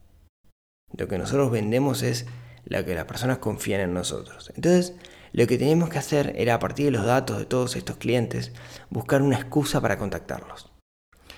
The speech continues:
Y esa excusa fueron las medidas sanitarias, ¿sí? Se contactó por WhatsApp, ahora sí, usamos WhatsApp como medio, a cada uno de los ciento cuarenta y cuatro clientes históricos que habían pasado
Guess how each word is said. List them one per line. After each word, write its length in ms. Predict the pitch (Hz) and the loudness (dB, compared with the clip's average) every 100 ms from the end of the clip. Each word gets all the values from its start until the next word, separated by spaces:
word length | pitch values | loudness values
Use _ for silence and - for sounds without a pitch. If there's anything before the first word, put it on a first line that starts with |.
| - | -8
Y 140 | - 139 | 0 2
esa 160 | 139 | 2
excusa 380 | 127 - 139 143 | 0 -2 0 0
fueron 460 | - 127 127 127 123 | 2 4 6 4 0
las 160 | 107 104 | -2 -2
medidas 400 | 101 101 104 - | 0 0 0 0
sanitarias, 640 | 104 92 71 - - - - - - - | -2 -4 -6 -10 -16 -18 -20 -20 -20 -18
¿sí? 200 | - - - - - - - - | -16 -14 -16 -18 -20 -16 -12 -12
Se 140 | - 117 | -8 0
contactó 880 | 113 110 120 139 113 - - - - - - - | 2 2 4 4 4 2 -8 -18 -20 -20 -20 -14
por 140 | - 82 | -6 0
WhatsApp, 580 | 82 92 - 113 - - - - | 0 0 2 2 2 -8 -18 -14
ahora 260 | - 73 104 | -4 0 0
sí, 220 | - 107 | 0 0
usamos 300 | 95 - 110 | 0 2 2
WhatsApp 400 | 110 107 127 117 | 2 2 0 0
como 200 | - 104 | 0 2
medio, 420 | 104 104 80 - - - - - | 2 2 0 -4 -8 -20 -14 -8
a 120 | 95 | 0
cada 260 | 135 143 | 4 6
uno 240 | 131 143 135 | 6 6 4
de 100 | 117 | 4
los 160 | 110 | 2
ciento 280 | 117 107 95 | -2 -2 -2
cuarenta 280 | 95 95 78 | -2 -2 -2
y 40 | |
cuatro 280 | 87 110 117 | -2 -2 -2
clientes 420 | - 92 117 120 | -2 -2 -2 -4
históricos 500 | - - 139 135 101 | -10 2 4 4 0
que 80 | - | -2
habían 240 | 95 107 95 | -2 -2 -2
pasado 540 | 101 - 135 123 135 | -2 4 6 6 2